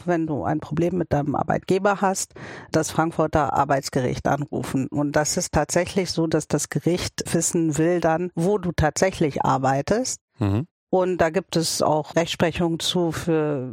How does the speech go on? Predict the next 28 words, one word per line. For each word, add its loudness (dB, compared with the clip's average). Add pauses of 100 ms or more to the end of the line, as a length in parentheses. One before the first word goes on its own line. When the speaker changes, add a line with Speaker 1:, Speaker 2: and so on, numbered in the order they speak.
(140)
Speaker 1:
Leute, 0
die 0
in 0
Spedition 0
arbeiten 2
oder 0
Bahnmitarbeiter, 2
die -4
wechselnde 0
Arbeitsorte 0
haben. 2
Speaker 2:
Mhm, 2 (120)
okay. 2 (100)
Speaker 1:
Kann 2
es 0
auch 2
sein, 2
dass 0
sie -4
die -2
Wahl 4
haben. -2
Speaker 2:
Das 0
heißt, 2
die 2
HörerInnen 2
merken 2
schon, 2